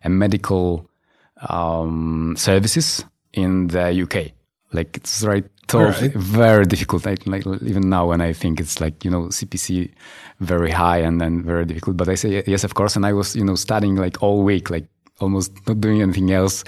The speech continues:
Speaker 1: how to, how to create the campaign for him. And then he, he, mm, he was my, uh, long-term client. And so I'm thankful.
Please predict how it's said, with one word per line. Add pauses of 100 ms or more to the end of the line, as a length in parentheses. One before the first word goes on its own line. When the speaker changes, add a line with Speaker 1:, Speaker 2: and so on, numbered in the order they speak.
(380)
Speaker 1:
how
to,
how
to
create
the
campaign
for
him. (460)
And
then
he,
he,
mm,
he
was
my,
uh,
long-term
client. (200)
And
so (420)
I'm
thankful.